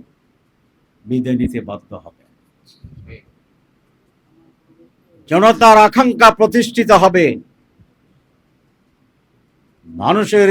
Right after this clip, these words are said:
জন্য উপযোগী বাংলাদেশ তৈরি হবে এবং সেই বাংলাদেশে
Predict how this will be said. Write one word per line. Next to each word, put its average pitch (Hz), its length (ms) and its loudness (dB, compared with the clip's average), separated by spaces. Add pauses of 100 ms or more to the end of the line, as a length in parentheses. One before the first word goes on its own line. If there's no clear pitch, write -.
(120)
জন্য 196 220 -2 (160)
উপযোগী 180 380 -2 (160)
বাংলাদেশ 175 420 -2 (260)
তৈরি 180 300 2
হবে 165 220 2 (1700)
এবং 147 220 -2 (260)
সেই 156 200 -4 (280)
বাংলাদেশে 143 520 -4